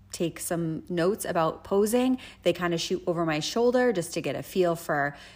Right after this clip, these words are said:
learning how to use their camera. They hear verbiage that I use. Don't be afraid to ask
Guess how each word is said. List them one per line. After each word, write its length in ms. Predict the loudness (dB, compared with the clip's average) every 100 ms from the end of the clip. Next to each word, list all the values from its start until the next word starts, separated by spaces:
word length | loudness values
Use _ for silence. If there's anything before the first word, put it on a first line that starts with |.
| -6
learning 400 | 0 2 2 0
how 100 | 0
to 60 | 0
use 220 | 2 0
their 160 | 0 -2
camera. 480 | -2 0 2 2 2
They 120 | 2
hear 260 | 2 2
verbiage 440 | 2 0 0 -2 -4
that 120 | -2
I 120 | 0
use. 480 | 0 2 2 2 0 -8 -10 2
Don't 180 | 4
be 100 | 6 4
afraid 260 | 2 -2
to 220 | -2 -2 2
ask 500 | 2 0 -4 -10